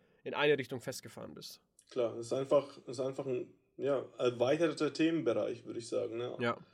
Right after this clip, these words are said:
Speaker 2: Raus aus seiner eigenen kleinen, äh, Nische, aus seiner eigenen kleinen Sicht.
Speaker 1: Aus eigener Bubble.
Speaker 2: Genau.
Speaker 1: <laughs>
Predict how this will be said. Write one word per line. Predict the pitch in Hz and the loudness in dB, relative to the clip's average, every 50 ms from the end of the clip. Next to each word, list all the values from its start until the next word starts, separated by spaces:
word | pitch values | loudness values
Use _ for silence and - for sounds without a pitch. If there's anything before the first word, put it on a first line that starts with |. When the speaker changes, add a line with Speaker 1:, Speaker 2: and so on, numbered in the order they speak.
| _ _ - | _ _ 0
Speaker 2:
Raus | - 123 135 139 - | 4 4 4 4 4
aus | 139 127 - | 0 0 2
seiner | - 127 123 127 123 - | 2 2 2 2 2 4
eigenen | 127 131 139 139 139 143 139 131 | 4 4 4 4 0 -2 -2 -2
kleinen, | - 139 131 120 127 131 135 135 135 139 127 | -2 0 2 2 2 2 0 -2 -2 -2 -4
äh, | 123 127 127 123 120 120 120 127 - _ _ _ _ _ _ - | -4 -2 -2 -2 -4 -4 -6 -10 -14 _ _ _ _ _ _ -10
Nische, | - 131 143 165 - - - 123 120 117 | -6 -4 -4 -4 -4 0 2 2 2 2
aus | 113 110 - | 0 -2 0
seiner | 123 123 120 117 | 0 0 0 0
eigenen | 117 120 135 135 | -2 -2 -2 -2
kleinen | 127 131 123 123 127 | -4 -4 -4 -4 -4
Sicht. | 117 120 127 127 123 | -4 -6 -6 -6 -6
Speaker 1:
Aus | 120 113 - | -8 -6 -2
eigener | 120 117 117 113 113 | -2 0 0 0 -2
Bubble. | 113 107 131 123 120 123 117 110 - _ _ _ _ _ _ _ _ _ _ - | -2 0 0 2 2 0 -2 -2 -6 _ _ _ _ _ _ _ _ _ _ -4
Speaker 2:
Genau. | - - - 302 262 - | 0 4 6 6 6 6
Speaker 1:
<laughs> | 180 | 4